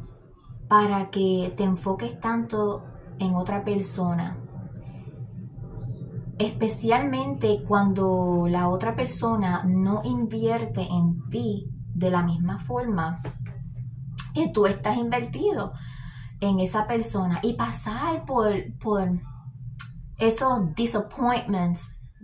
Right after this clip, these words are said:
puede ser tan crudo, tan heartbreaking. Tú sabes que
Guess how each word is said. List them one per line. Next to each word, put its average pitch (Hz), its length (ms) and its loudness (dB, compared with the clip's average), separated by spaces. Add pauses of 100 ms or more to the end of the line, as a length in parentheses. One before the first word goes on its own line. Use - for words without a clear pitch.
(240)
puede 240 340 4
ser 285 500 -2 (640)
tan 226 880 2 (440)
crudo, 220 580 2
tan 233 600 0
heartbreaking. 190 1000 0 (1200)
Tú 202 140 2
sabes - 540 0
que 196 680 2